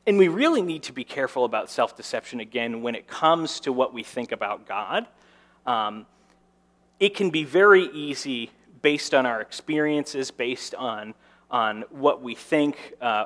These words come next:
our emotions, um, all different things, to think of God as bad, to think of him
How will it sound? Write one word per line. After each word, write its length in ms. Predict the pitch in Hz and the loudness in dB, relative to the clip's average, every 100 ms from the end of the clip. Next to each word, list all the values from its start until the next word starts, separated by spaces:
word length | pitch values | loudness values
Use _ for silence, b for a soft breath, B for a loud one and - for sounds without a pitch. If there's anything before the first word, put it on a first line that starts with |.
| - | 2
our 160 | 123 120 | 4 4
emotions, 880 | 117 127 139 - 143 127 123 - b b b - | 4 4 2 0 -2 -2 -4 -8 b b b -4
um, 200 | 120 120 | -4 0
all 160 | 147 185 - _ | 4 4 2 _
different 260 | 147 139 - | -6 -6 -6
things, 440 | - 127 120 - | -2 -2 -2 -8
to 340 | - 131 120 131 | -8 -6 -6 -8
think 360 | - 170 170 | 0 0 4
of 180 | 160 - | 2 2
God 460 | 123 117 117 117 - | 2 4 2 0 -4
as 260 | 110 98 - | -4 -4 -6
bad, 440 | 104 101 101 110 | -4 -4 -6 -12
to 100 | - | -14
think 240 | - 139 139 | -4 -4 -2
of 120 | - | -6
him 300 | 120 113 | -6 -6